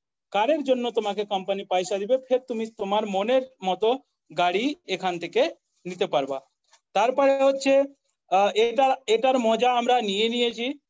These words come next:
এ, গাড়ি already আমি এখান থেকে নিয়ে নিয়েছি, এখানে আমি already আছি। আর বহুত জলদ, আহ, এখানে আমি পৌঁছে, পৌঁছে যাবো আর কি।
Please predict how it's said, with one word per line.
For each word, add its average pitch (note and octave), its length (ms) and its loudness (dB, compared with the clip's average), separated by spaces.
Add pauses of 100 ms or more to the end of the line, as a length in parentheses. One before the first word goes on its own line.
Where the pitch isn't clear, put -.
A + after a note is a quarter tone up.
(140)
এ, G3+ 380 2
গাড়ি A3 280 0
already A#3 340 2
আমি A3+ 120 -2
এখান A3 220 -2
থেকে A3+ 220 0
নিয়ে G#3 220 -4
নিয়েছি, A3+ 320 -4
এখানে A3 400 -2
আমি G#3 360 -4
already G#3 360 0
আছি। F#3+ 280 -2 (260)
আর G3 200 2 (240)
বহুত C#4+ 540 0 (260)
জলদ, C4 400 0 (400)
আহ, G3 180 2
এখানে A#3 380 0
আমি B3+ 160 0
পৌঁছে, A#3 380 -2 (200)
পৌঁছে A3+ 280 2
যাবো A3+ 160 2
আর G#3+ 140 2
কি। A#3+ 200 -8